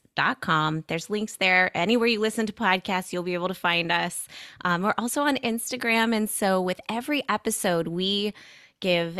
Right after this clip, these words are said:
a conversation starter or a journal prompt. You can use it however you like, around the kitchen table or on your own or coffee with a friend. And so we post that to Instagram. Uh,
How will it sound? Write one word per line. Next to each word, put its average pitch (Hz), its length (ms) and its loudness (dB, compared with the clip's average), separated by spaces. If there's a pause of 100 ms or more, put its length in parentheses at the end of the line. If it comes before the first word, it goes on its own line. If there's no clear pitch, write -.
(100)
a 160 420 0
conversation 269 840 -2
starter 214 840 -2
or 151 680 -2
a 143 200 -4
journal 220 420 2
prompt. 185 440 2
You 165 100 -2
can 185 120 -4
use 185 200 -2
it - 80 -8
however 170 320 -2
you 160 120 -4
like, 160 400 -2
around 135 220 -4
the - 60 -8
kitchen 185 280 -6
table 226 280 0
or 165 680 0
on 190 180 2
your 185 120 0
own 214 300 -2
or 175 160 -6
coffee 185 380 -2
with 175 100 0
a 170 60 -10
friend. 147 420 0 (360)
And 180 200 2
so 180 280 4
we 190 180 2
post 220 280 0
that 208 280 0 (260)
to 208 380 -2
Instagram. 226 640 -4 (420)
Uh, 175 460 2